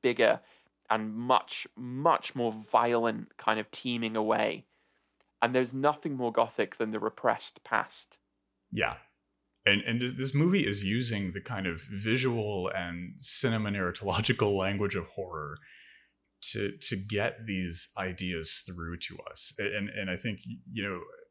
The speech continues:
Speaker 2: you're completely correct. A flat documentary, a, the, the kind of History Channel version of this,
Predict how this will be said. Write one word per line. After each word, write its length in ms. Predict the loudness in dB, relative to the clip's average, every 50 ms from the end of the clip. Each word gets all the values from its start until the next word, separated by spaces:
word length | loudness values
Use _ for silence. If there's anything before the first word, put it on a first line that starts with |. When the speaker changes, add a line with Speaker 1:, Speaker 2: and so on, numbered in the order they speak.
| _ _ _ _ _ _ _ _
Speaker 2:
you're 380 | -18 -16 -10 -8 -6 -6 -6
completely 400 | -4 -4 -4 -2 -2 -2 -2 -4
correct. 380 | -6 -4 -2 -2 -2 -2 -4 -8 -10
A 60 | -10
flat 540 | -8 -8 -4 -2 0 2 0 0 -2 -6 -4
documentary, 880 | -2 -2 -2 -2 -4 -6 -6 -6 -8 -10 -10 -12 -14 -14 -16 -18 -20 _ _ _ _ _ _ _ _ _ _ _ _ -2
a, 140 | 0 0 0
the, 180 | 0 -2 -2 -2
the 80 | -4
kind 220 | -4 -4 -2 -2 -2
of 80 | -4
History 460 | 0 0 2 2 2 0 0 -2 -2
Channel 420 | -2 -2 -2 -2 0 0 0 0 -2
version 420 | -2 -2 -2 -2 -2 -4 -4 -6
of 120 | -8 -8 -10
this, 420 | -10 -6 -4 -4 -4 -4 -6 -10